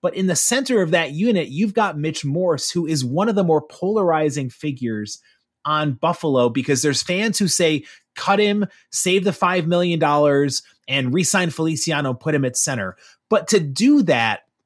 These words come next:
you're making the argument that you trust Ike Boettger and Cody Ford to be your other two starting guards. And I'm not at that point. I'm not at that point where I'm comfortable.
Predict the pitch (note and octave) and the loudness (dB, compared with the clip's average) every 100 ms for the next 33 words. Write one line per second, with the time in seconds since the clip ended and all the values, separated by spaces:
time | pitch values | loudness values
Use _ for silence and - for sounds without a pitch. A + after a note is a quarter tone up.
0 | _ _ _ - B2 A3+ A3+ G#3+ F#3+ D#3+ | _ _ _ -8 2 4 4 2 2 0
1 | D3+ D3 D#3 B2 A2 G2+ - _ _ D3 | 2 2 2 0 -2 -6 -10 _ _ -4
2 | C3 D3+ A#3 - - D#3+ D#3 - - E3+ | -2 0 0 0 0 0 0 -6 -4 -4
3 | - - D3 - C#3 B2+ A#2+ _ _ D#3+ | -2 -2 -2 -2 -2 -2 -4 _ _ -4
4 | F3 - F3+ D#3+ C#3+ - G#3 B3 F3 A#2 | -2 0 2 2 0 -4 0 2 4 2
5 | G#2 - _ - C#3+ D#3+ D#3 - D#3 F#3+ | -2 -8 _ -12 -8 -2 0 0 0 0
6 | F#3 - F3+ D3 - D3+ D3+ C#3 A#2+ B2+ | 0 -2 -2 -2 -2 -2 -2 -2 -4 0
7 | C3+ C3 A#2+ - C3 B2+ G#3 G3 G3 F#3 | 2 2 0 -4 -2 0 2 2 2 2
8 | F3 D#3+ - F3+ A#2 - A#2 A#2+ C3 E3 | 0 -2 -4 -4 -4 -4 -6 -4 -2 -4
9 | E3+ F#3 - E3 D#3 C3+ C3 B2+ - E3+ | -2 -4 -4 -8 -8 -6 -6 -8 -10 -8
10 | - A#2+ B2 A#2 | -6 0 0 0